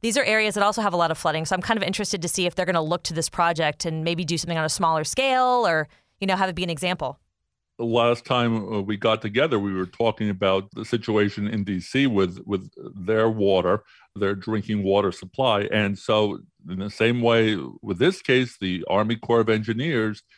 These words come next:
Speaker 2: is gonna be very involved in, in making sure that the plans that are used here
Speaker 1: Mm-hmm.
Speaker 2: will, uh, will check all the boxes and, and will, uh, will keep the, the water supply safe.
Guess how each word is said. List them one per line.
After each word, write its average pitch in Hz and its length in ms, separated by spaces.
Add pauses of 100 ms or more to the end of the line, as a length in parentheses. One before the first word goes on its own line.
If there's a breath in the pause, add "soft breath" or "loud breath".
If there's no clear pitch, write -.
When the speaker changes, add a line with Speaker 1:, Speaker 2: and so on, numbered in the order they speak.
(140)
Speaker 2:
is 98 160
gonna 110 220
be 101 120
very 101 300
involved 110 640 (380 soft breath)
in, 95 160
in 92 200
making 101 420
sure 123 300
that 92 300
the 98 80
plans 110 680
that 95 240 (260)
are 98 140
used 101 440
here 156 480 (100)
Speaker 1:
Mm-hmm. 160 380
Speaker 2:
will, 101 380
uh, 92 220 (100)
will 104 300
check - 340
all 110 120
the 110 80
boxes 110 600
and, 98 180
and 92 160
will, 87 540
uh, 85 40
will 92 280 (100)
keep 110 260
the, 101 360
the 107 100
water 101 340
supply 95 460
safe. 110 480